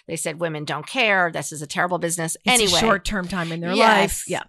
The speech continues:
Speaker 1: I thought, you know, "Why do you wanna lose your customer even for nine months?" But they disagreed. So I,
Speaker 2: <laughs>
Speaker 1: um, so I opened my own store, eventually had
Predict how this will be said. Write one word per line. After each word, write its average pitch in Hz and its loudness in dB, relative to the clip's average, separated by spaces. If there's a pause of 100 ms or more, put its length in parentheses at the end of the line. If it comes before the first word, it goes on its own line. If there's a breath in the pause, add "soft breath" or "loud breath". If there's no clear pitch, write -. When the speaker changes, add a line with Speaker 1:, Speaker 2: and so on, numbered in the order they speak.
Speaker 1:
I 196 4
thought, 165 4
you 160 -2
know, 151 -2
"Why 147 2
do 175 -2
you 185 -2
wanna 202 0
lose 208 0
your 220 -2
customer 196 -4
even 156 -4
for 180 -6
nine 180 2
months?" 277 2
But 220 -6
they 269 2
disagreed. 180 -4 (200 loud breath)
So 247 6
I, 226 6
Speaker 2:
<laughs> 262 8
Speaker 1:
um, 240 2
so 247 8
I 202 6
opened 269 -2
my 233 4
own 175 0
store, - -6
eventually 226 0
had 190 0